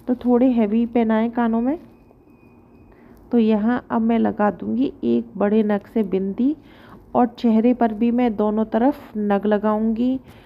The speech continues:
और एक मैं थोड़ी पर भी नग लगाऊँगी। देखिए, इस तरीके से कितना सुंदर रूप आता जा रहा है।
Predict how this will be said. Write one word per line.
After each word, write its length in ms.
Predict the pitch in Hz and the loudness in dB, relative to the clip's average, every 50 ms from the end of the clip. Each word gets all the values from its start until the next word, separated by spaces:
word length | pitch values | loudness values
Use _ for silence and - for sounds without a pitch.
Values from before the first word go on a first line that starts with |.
| - - - - | -20 -18 -12 -4
और 220 | - 233 240 233 233 - | 0 0 0 0 0 2
एक 320 | - 247 254 254 247 240 | 2 4 4 4 2 0
मैं 240 | 233 233 247 277 294 285 | 0 0 0 0 -2 -2
थोड़ी 360 | - 220 220 214 202 226 233 | 0 0 2 2 2 2 2
पर 200 | 226 240 233 240 | 2 0 0 0
भी 140 | 214 240 226 | 0 0 2
नग 180 | 226 226 214 | 2 2 2
लगाऊँगी। 580 | 226 214 208 208 208 214 214 220 220 226 254 262 277 - - - - - _ _ _ _ _ _ _ - - - - _ _ - - - - - - - - - - | 2 0 0 0 -2 -2 -2 -2 0 0 0 0 -2 -4 -10 -20 -20 -20 _ _ _ _ _ _ _ -20 -20 -20 -20 _ _ -20 -20 -20 -20 -20 -20 -20 -20 -14 -6
देखिए, 420 | 202 202 202 196 - - 247 - - - | -4 -2 -2 -2 0 -2 -2 -2 -2 -2
इस 200 | - 226 - - | -4 -4 -4 -2
तरीके 460 | - 220 208 214 214 214 214 214 214 208 | -4 -2 0 0 0 0 0 -2 -4 -2
से 140 | 208 - 233 | -2 -6 -6
कितना 340 | - 226 208 - 214 220 233 | -6 -6 -6 -4 -2 -2 0
सुंदर 320 | 220 226 202 202 214 202 | 0 -2 0 0 0 0
रूप 240 | 208 208 196 196 208 | 0 -2 -2 -2 -2
आता 260 | 202 202 202 202 202 | -2 0 0 -2 -2
जा 160 | 190 202 202 | 0 0 0
रहा 140 | 196 196 202 | 2 2 2
है। 160 | 214 226 233 | 0 0 -2